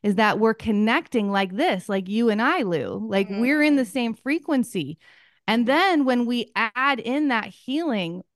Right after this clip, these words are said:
Speaker 1: component, when we add in, like, what is it that's coming up for us and we're moving through,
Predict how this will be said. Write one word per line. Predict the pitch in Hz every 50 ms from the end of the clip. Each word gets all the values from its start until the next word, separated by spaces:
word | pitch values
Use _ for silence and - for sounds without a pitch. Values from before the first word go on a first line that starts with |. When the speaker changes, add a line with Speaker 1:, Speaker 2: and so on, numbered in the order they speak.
| _ -
Speaker 1:
component, | - 220 208 - - 247 294 359 381 320 208 170 - - 196 208 196
when | 220 226 233
we | 233 226 214
add | - 214 247 262 262 262 240
in, | 254 269 277 269 247
like, | 226 202 190
what | - 196 214 240 240 247
is | 254 269 233
it | 262 -
that's | - 214 185 -
coming | - - 233 220 214 220
up | 226 214 -
for | - 202
us | 190 190 - -
and | 202 202
we're | 196 196 196
moving | 196 202 202 190 185 185 190 180 175 175
through, | - - 208 247 262 240 196 165